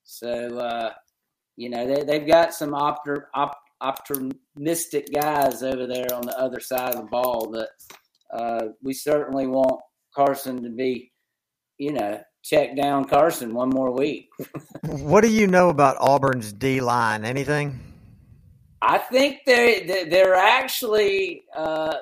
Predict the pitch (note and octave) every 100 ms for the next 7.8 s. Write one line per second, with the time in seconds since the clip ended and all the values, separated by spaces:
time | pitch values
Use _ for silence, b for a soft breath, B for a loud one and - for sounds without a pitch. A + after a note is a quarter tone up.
0 | - _ - C3+ C#3 F3+ F3+ D#3+ D3+ C#3
1 | - _ _ _ - G#2 - B2+ C3+ C3+
2 | D3+ D3 C#3+ D3+ D3 D3 D#3 D#3 B2 -
3 | C#3+ C3 B2 C#3 C#3 C3+ A#2+ D#3 E3 _
4 | _ _ _ _ B2 E3+ F#3 D#3+ C3+ E3
5 | A#3+ G3+ F#3+ - E3+ E3+ E3+ G3 G3 F3
6 | D#3+ E3+ F3 D3 D3+ - D3 F3 F#3 -
7 | D#3+ C#3+ C3 D3+ D3+ D#3 F#3+ D#3